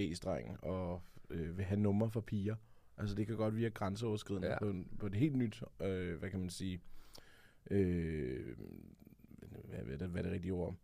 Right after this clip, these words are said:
Speaker 1: Der er en, der er en helt ny måde, som folk, de opfatter
Speaker 2: Ja, ja, ja.
Speaker 1: sådan noget for sjov noget på mere. At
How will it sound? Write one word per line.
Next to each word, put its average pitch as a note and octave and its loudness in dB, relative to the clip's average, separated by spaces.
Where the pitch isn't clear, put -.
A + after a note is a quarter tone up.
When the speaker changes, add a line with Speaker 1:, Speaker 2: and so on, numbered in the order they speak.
Speaker 1:
Der A2 6
er A2+ 10
en, A#2 4
der A2+ 6
er - 6
en A2+ 6
helt C#3 8
ny D3 10
måde, C3+ 12
som A2+ 4
folk, A2 6
de A#2 2
opfatter A2 6
Speaker 2:
Ja, C3 8
ja, D3 4
ja. C3+ 4
Speaker 1:
sådan A#2+ 8
noget A2 6
for A2 0
sjov G#2 6
noget G2+ 0
på F#2+ -2
mere. - -6
At - -6